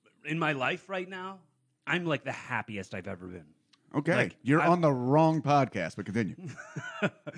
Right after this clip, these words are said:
Speaker 1: Yes, exactly. That's why I said m-, mystery, you know, uh, misery. I wanna be a part of it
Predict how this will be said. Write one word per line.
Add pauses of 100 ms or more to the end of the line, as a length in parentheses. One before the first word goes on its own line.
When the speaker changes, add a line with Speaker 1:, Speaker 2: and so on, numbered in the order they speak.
(120)
Speaker 1:
Yes,
exactly.
That's
why
I
said
m-, (260)
mystery, (180)
you
know, (120)
uh,
misery.
I
wanna
be
a
part
of
it